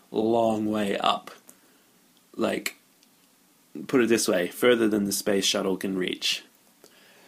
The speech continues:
Um, to make your orbit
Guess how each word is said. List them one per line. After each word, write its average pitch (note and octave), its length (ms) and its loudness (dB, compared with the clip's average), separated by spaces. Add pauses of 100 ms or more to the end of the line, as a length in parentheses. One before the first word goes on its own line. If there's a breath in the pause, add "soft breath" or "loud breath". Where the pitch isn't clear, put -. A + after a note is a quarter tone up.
(1080 soft breath)
Um, G2 500 -2 (180)
to A2 140 -2
make G2+ 260 -4
your G#2+ 120 0
orbit G2 440 0